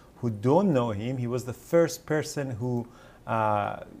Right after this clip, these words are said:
found that there's a bubble in the housing market and created th-, those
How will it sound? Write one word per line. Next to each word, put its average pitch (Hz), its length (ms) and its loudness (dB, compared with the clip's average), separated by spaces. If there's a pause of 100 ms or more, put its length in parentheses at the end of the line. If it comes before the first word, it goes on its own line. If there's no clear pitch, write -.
(180)
found 139 460 4
that 131 100 4
there's 117 220 2
a 113 60 -2
bubble 120 340 4
in 160 100 -2
the 151 100 0
housing 147 380 -2
market 147 380 0
and 123 180 0
created 123 680 -2
th-, 127 220 -8
those 117 340 -2